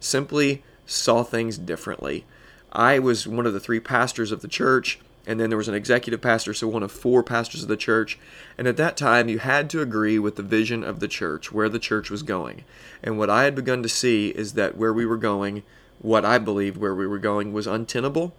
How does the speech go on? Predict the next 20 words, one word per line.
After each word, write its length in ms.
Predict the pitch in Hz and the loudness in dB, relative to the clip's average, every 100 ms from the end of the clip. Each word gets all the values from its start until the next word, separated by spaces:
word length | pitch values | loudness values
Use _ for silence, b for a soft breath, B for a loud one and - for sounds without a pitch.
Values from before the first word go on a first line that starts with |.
| _ - | _ -10
And 160 | 110 101 | -4 0
I 60 | 101 | 0
broached 340 | 107 127 - | 2 0 4
that 180 | 123 - | 4 4
to 80 | 110 | 2
the 100 | - | 2
elders 380 | 139 135 135 | 4 4 2
and 80 | 120 | 0
the 40 | 113 | -2
pastors, 520 | 135 135 - 135 127 B B B B | 0 0 0 -2 -4 B B B B
and 500 | 120 113 110 104 110 - - | 2 4 4 2 -2 -4 -4
it, 360 | 104 107 - | 2 2 2
I 220 | 62 80 113 | -2 0 0
didn't 360 | 110 135 151 | 2 0 0
get 140 | 147 - | -4 -2
fired, 480 | 131 139 151 151 - | 0 2 2 0 -2
and 200 | 98 95 | -4 -2
I 200 | - 101 | -2 -2
didn't 300 | 104 113 135 | 0 0 0
resign, 600 | - 120 120 123 135 135 | -2 0 2 2 0 -2